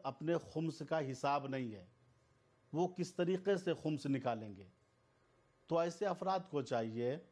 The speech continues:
کہ وہ حساب لگائیں کہ کب سے ہماری درآمد شروع ہوئی ہے اور کب سے درآمد میں بچت شروع ہوئی ہے، چونکہ خود درآمد کے اوپر خمس نہیں ہے۔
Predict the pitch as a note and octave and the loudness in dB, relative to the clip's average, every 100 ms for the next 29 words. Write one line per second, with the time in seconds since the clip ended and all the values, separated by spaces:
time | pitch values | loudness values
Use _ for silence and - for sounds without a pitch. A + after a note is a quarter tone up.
0 | _ _ _ _ _ _ C3+ C3 C#3 F3 | _ _ _ _ _ _ 0 2 2 2
1 | C#3 C#3+ - E3+ F3 D3+ B2+ A#2+ A#2+ C3+ | 2 -2 0 2 2 0 0 0 -4 -6
2 | E3+ _ _ _ _ D3+ C#3+ - - F#3+ | -12 _ _ _ _ -2 -2 -4 -2 0
3 | F#3 F3 - E3+ E3+ B2+ C3 C#3 C3+ C3+ | 0 -6 -2 -2 -2 -4 0 2 2 2
4 | C#3 B2 B2+ B2+ B2+ D#3+ D3+ C3 - C#3+ | -2 0 0 2 2 0 -2 -8 -2 2
5 | F3 D#3+ D#3+ C#3+ C3+ C#3 - _ _ _ | 2 4 2 4 2 2 -6 _ _ _
6 | _ - C3+ D3 - - F3 F3+ F3+ - | _ -2 0 0 -2 -6 0 0 0 -4
7 | F3 F3+ C3 C3 B2 C3 C3 D#3+ D#3 D3 | -2 -2 0 0 4 4 4 0 0 -2
8 | D3+ E3+ C3+ A#2 D3+ - G3 C3 - C3+ | 0 0 -2 -2 -2 0 -2 -2 -6 -4
9 | A#2+ A2 G2 F#2 - _ _ _ _ _ | -2 -6 -8 -14 -20 _ _ _ _ _
10 | - F3+ G#3 - G3 F3+ C3+ C3+ B2+ C#3+ | -2 0 0 0 0 0 0 2 2 2
11 | F3 F3+ E3 D3+ - E3+ - - - D#3 | 0 -2 0 0 0 -2 -2 -10 -4 0
12 | F#3+ F#3 F3 F#3 D3+ G#2 | 0 0 2 4 4 0